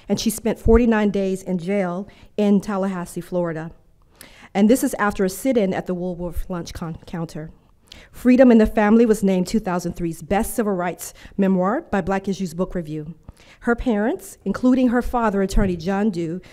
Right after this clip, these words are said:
were recently inducted into the Florida Civil Rights Hall of Fame. So she comes from an amazing family. In two thousand thirteen, Dew co-produced a short horror film, Danger Word, with her husband, Stephen Barnes,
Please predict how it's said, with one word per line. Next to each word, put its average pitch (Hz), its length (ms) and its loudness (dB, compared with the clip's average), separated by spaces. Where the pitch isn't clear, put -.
were 202 80 2
recently 269 500 4
inducted 214 380 0
into 214 180 -4
the 175 100 -6
Florida 240 480 0
Civil 220 300 -6
Rights 185 280 -8
Hall - 340 -8
of 165 100 -10
Fame. 170 320 -8
So - 160 -18
she - 100 -12
comes 226 280 -4
from 185 120 -8
an 165 160 -8
amazing 190 560 -6
family. 156 480 -8
In 233 120 4
two 285 160 2
thousand 214 440 -2
thirteen, 254 680 0
Dew 247 260 2
co-produced 233 760 4
a 196 80 -2
short 254 440 2
horror 202 260 -2
film, 202 340 -4
Danger 214 420 4
Word, 170 320 -6
with 202 100 0
her 202 140 4
husband, 202 360 0
Stephen 196 340 -2
Barnes, 180 400 -4